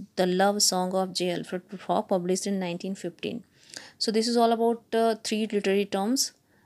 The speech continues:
dramatic monologue, drama, and dissociation of sensibility, according to M S Abrams. Thanks a lot for watching this video.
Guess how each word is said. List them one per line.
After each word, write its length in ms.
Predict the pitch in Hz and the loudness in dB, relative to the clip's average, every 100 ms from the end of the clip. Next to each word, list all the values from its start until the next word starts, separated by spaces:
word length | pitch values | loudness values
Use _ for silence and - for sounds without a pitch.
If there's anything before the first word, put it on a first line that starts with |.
| - | -8
dramatic 340 | 190 196 190 208 | -2 0 0 -2
monologue, 480 | 196 190 196 233 262 _ _ _ _ _ _ _ _ | 0 2 2 2 -2 _ _ _ _ _ _ _ _
drama, 480 | 185 196 190 214 330 _ _ - | 0 2 2 0 -2 _ _ -6
and 300 | 175 170 180 | -2 0 -2
dissociation 640 | 185 196 208 208 185 175 180 | -4 0 0 0 -2 -2 -2
of 160 | 180 | -6
sensibility, 640 | - 170 170 165 160 233 269 | -6 -6 -4 -6 -6 -12 -12
according 380 | 240 170 170 175 | -4 -2 -2 -6
to 100 | 202 | -6
M 120 | 175 | -4
S 160 | 170 175 | -4 -4
Abrams. 560 | 175 165 202 269 - _ _ _ _ _ _ - | -4 -2 -2 -4 -6 _ _ _ _ _ _ -6
Thanks 220 | 208 208 | -4 2
a 40 | |
lot 120 | 220 | 0
for 100 | 220 208 | 2 0
watching 300 | 185 214 208 | 0 0 -2
this 120 | 208 | -2
video. 380 | 185 170 214 | -2 -2 -4